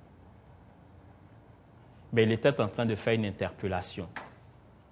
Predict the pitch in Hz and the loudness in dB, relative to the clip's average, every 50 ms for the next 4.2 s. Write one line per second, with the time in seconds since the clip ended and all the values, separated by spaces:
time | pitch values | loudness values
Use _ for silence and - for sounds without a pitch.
0 | - - - - - - - - - - - - - - - - - - - - | -20 -20 -20 -20 -20 -20 -20 -20 -20 -20 -20 -20 -20 -20 -20 -20 -20 -20 -20 -20
1 | - - - - - - - - - - - - 135 135 143 143 - 190 196 196 | -20 -20 -20 -20 -20 -20 -20 -20 -20 -8 0 6 10 10 12 12 12 12 12 12
2 | 170 147 - - - 170 175 170 156 139 - - - - - - - - - - | 10 6 6 6 4 4 4 4 4 2 -2 -6 -14 -20 -20 -20 -20 -8 2 6
3 | 131 185 202 - 180 156 160 185 196 175 165 147 135 120 123 143 151 165 185 196 | 6 8 10 10 8 10 10 8 10 12 12 10 10 8 4 4 6 8 8 8
4 | 196 180 175 | 6 2 -2